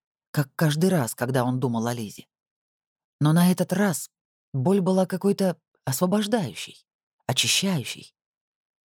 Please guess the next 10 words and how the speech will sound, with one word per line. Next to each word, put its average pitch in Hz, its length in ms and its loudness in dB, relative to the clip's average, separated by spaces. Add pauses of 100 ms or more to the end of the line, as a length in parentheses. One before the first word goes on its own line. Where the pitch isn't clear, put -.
(100)
Многое, 156 480 4
чего 160 240 0
он 160 180 2
не 151 80 0
понимал 147 460 2
многие 139 480 0
годы, 156 420 -2 (600)
неожиданно 180 640 4
приобрело 165 540 0
смысл. - 520 -2